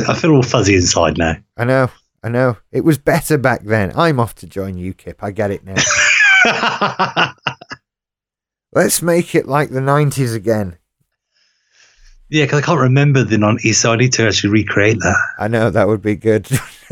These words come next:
Speaker 2: Like, certainly the early two thousands are a bit hazy, to say the
Speaker 1: Hmm.
Speaker 2: least. Um, and the late two thousands. The early teens as well, kind of. I try and work on a daily basis of fuzziness, to be perfectly honest with you.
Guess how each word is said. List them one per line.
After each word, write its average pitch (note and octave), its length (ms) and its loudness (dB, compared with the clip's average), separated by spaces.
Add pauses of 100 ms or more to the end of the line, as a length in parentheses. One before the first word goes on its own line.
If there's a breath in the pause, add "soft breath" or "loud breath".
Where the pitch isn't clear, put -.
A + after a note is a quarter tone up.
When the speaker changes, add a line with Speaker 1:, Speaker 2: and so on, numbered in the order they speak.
(120)
Speaker 2:
Like, B2+ 260 -2
certainly B2 460 0
the A2 180 0
early A2 160 2
two G#2 200 -10
thousands F#2+ 540 -8
are F2+ 80 -8
a F2 40 -8
bit E2+ 460 -10
hazy, F2 560 -14
to - 80 -20
say F#2 240 -12
the D#2+ 120 -14
Speaker 1:
Hmm. B2 140 6
Speaker 2:
least. F#2+ 460 -2 (580)
Um, E2+ 520 -6 (200)
and G2 200 -8
the F#2 60 -10
late F#2 260 -4
two F2+ 160 -8
thousands. E2+ 480 -10
The A#2+ 200 2
early C3 280 2 (160)
teens G2+ 500 -8 (480)
as E2 380 -4
well, F2+ 260 -4 (140)
kind F2 220 -10
of. D#2 120 -12 (400)
I A2+ 60 0
try E3+ 240 0
and A#2+ 120 0
work G2+ 300 0
on G2 80 -2
a F2+ 60 -2
daily D#2+ 280 -4
basis D#2+ 440 -12
of - 100 -20
fuzziness, D2+ 520 -14
to - 100 -20
be C#2+ 100 -20
perfectly D2+ 540 -12
honest D2+ 260 -12
with D2+ 160 -14
you. D2+ 80 -10